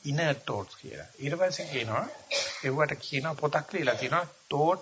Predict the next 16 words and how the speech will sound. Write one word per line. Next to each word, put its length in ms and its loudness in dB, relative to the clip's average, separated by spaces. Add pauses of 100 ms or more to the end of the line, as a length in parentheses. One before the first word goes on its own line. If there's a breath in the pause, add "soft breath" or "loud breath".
without 460 -2
a 60 2
thinker 400 -4
කියලා. 300 -18 (1300)
හරිම 340 -2
ලස්සනයි 500 -4
පොත 180 -8
මාක් 320 -2
එප්ස්ටයින්ගේ. 680 -2 (340 soft breath)
අපිට 260 0
එන 140 2
හිතවිලි 440 0
සියයට 240 2
අනූනමයක්ම 720 4 (600)
අයිතිකාරයෙක් 600 0
නැහැ. 240 -18